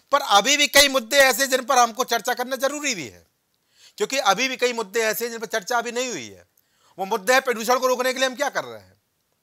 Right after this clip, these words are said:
हम लगातार प्रयास करते हैं और कहते हैं पराली जल रही है और हर सर्दी में धुंध छा जाती है और दिल्ली जैसे महानगर में, जो कि भारत की राजधानी है, वहाँ पर एक्यूआई यानी एयर क्वालिटी इंडेक्स आपका पाँच सौ से ऊपर पहुँचता है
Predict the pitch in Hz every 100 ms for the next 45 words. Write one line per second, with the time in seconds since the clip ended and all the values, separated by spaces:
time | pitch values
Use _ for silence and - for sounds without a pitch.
0 | _ _ _ 175 214 233 233 240 254 254
1 | 247 247 247 233 262 240 254 233 226 233
2 | 247 240 233 220 233 226 226 226 226 226
3 | 226 240 - - - 247 254 247 220 240
4 | 240 202 226 220 220 220 214 233 247 254
5 | - - 190 156 233 240 247 233 226 226
6 | _ _ _ _ 175 214 220 220 226 220
7 | 214 196 185 220 202 208 202 202 214 214
8 | 220 254 - - - 165 214 240 220 214
9 | 214 202 220 247 185 - _ - 185 196
10 | 233 - 226 208 208 185 233 - 196 202
11 | - 220 - - 208 214 202 208 214 196
12 | 190 - 214 247